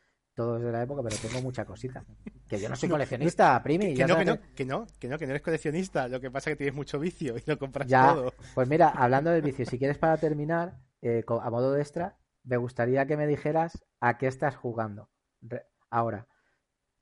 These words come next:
Speaker 2: Hostia.
Speaker 1: ¿A qué, a qué juego? ¿Un juego que estés jugando recientemente o que te hayan regalado?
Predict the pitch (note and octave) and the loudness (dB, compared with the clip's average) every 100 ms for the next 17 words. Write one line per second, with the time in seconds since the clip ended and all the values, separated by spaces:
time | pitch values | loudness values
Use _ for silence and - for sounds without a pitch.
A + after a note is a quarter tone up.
0 | - - - - - B2 A#2+ D3 D3+ C3 | -20 -20 -20 -20 -2 0 2 2 2 0
1 | D3 - C3+ A#2 C3 - D3+ C#3+ C#3 C3 | 0 0 0 0 -4 -2 0 2 0 -2
2 | - C3+ C#3+ C3 B2+ A#2+ - A#2 A#2 D3 | -4 -6 -2 -2 -2 -4 -6 -4 -4 -2
3 | F3+ F#3 C3 B2+ B2+ B2 B2 A#2+ A#2+ F3 | 0 0 2 2 2 0 0 2 4 6
4 | G#3 G#3 | 6 4